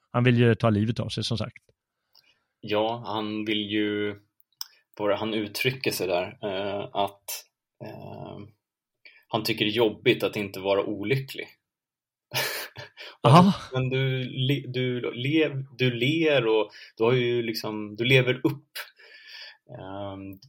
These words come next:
Speaker 2: du, eh, har lärt dig att dansa och, och alltihopa. Du kan ju röra dig utan att vara stel. Han bara, "Jo, men det, det, det är inte så att jag är liksom ledsen över att jag inte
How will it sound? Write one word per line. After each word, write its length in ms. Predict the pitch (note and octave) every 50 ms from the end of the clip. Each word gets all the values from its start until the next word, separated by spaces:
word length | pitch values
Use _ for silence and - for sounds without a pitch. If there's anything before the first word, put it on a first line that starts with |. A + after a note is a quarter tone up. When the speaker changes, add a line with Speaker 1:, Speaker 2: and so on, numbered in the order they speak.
| _
Speaker 2:
du, 520 | - G#2+ G#2 G#2 G#2+ G#2 G2+ G2 G#2 G#2 G2
eh, 180 | G2 G2 G2
har 140 | - A#2 A#2
lärt 240 | A2+ A#2 A2 A2+ -
dig 100 | A#2 A2
att 220 | A2 G#2+ G#2 G#2
dansa 640 | - G#2+ A#2+ B2+ A2 F#2+ F#2 - - - - A#2 A2 G#2+ G#2
och, 580 | G2+ G2 G2 G2 F#2+ F#2+ F#2+ - _ _ _
och 80 | G#2+ G#2
alltihopa. 600 | G2 F#2 - - F#2 F2+ - - _ - F2 E2 - _ _ - - - -
Du 60 | G#2+
kan 140 | G#2+ - A#2+
ju 100 | A2 A2+
röra 360 | C3 B2+ A2+ G2+ G#2+ B2 A#2
dig 120 | A2 A2
utan 220 | G#2 G2 G2 G#2 G#2
att 60 | G2+
vara 140 | G2+ G2+ G2
stel. 500 | - - - - C3+ C3+ C3+ - - - - _
Han 140 | - G#2 G2
bara, 120 | F#2 F2+
"Jo, 320 | G2 G#2+ A#2+ B2+ B2+ A#2 G#2+
men 160 | G#2+ A2 A2
det, 80 | A2 A2 G#2+ - _ _ _ - - _ _ _ _ _
det, 120 | - - - A2+ A2 - - - - -
det 60 | A#2
är 60 | A2+ B2
inte 140 | A2 - B2
så 120 | C3 B2
att 120 | A#2 A2 -
jag 280 | A#2 A2+ A2+ G#2 G2
är 60 | A2 G#2+
liksom 520 | G#2+ G#2+ - - G#2+ G#2 G#2 G#2 G2 - _ _ _ _ _
ledsen 840 | G#2+ B2 C3+ C3+ C3+ - - - - - - F3+ E3 B2+ G#2 G2+ G2+
över 180 | G2+ G2 G2
att 160 | F#2+ - -
jag 60 | A2 G#2
inte 640 | G#2 G2+ G2 G2+ _ _ _ _ G#2 G2+ G2+ G2